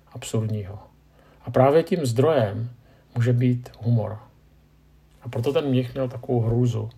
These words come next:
z humoru. A tak když, eh,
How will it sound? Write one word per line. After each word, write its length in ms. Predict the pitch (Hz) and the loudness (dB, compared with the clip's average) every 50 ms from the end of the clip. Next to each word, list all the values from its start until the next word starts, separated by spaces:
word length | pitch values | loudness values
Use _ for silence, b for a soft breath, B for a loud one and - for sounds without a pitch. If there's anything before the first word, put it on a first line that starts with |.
| b b b b b b - | b b b b b b -12
z 80 | - | -8
humoru. 380 | 110 107 117 113 113 110 110 - - - - _ _ _ _ _ _ _ _ _ _ _ _ _ _ - _ _ _ _ _ _ _ - B B B B B B B B B B B B B | -4 -2 0 0 -2 -4 -6 -10 -14 -18 -20 _ _ _ _ _ _ _ _ _ _ _ _ _ _ -20 _ _ _ _ _ _ _ -20 B B B B B B B B B B B B B
A 60 | - | 4
tak 120 | 160 139 | 6 10
když, 300 | 160 185 185 - - - | 12 12 10 10 10 10
eh, 80 | 143 | 10